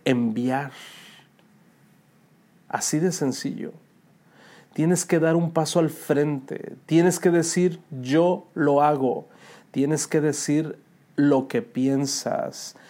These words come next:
aunque no hay tiempo ni para aclararte la garganta.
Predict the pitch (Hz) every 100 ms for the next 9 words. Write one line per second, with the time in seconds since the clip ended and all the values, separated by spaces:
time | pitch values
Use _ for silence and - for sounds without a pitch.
0 | - - 123 135 131 135 127 139 160 165
1 | 165 156 156 156 165 160 139 135 123 117
2 | - 127 120 127 135 135 151 139 135 117
3 | 120 113 113 127 127 131 113 - - -